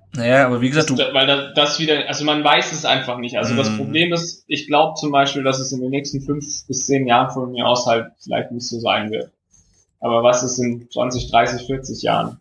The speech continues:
Speaker 2: Was ist, wenn
Speaker 1: Ja.
Speaker 2: fünfzig plus eins fällt? Also das sind dann, klar, ich meine, ob man dann noch zum Fußball geht, sei mal dahingestellt. Ähm,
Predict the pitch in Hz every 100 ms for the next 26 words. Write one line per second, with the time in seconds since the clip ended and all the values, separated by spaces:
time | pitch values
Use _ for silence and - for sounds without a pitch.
0 | _ - 117 120 - 123 120 117 123 127
1 | - 123 - 127 - 117 135 135 120 110
2 | 110 113 113 120 143 131 127 131 - -
3 | _ - 135 131 113 - 127 123 127 127
4 | - - - 127 135 120 123 135 - 135
5 | - 151 - 143 135 139 135 127 127 120
6 | 131 160 165 170 180 170 - _ _ _
7 | _ _ _ _ _ _ _ - 127 123
8 | 123 123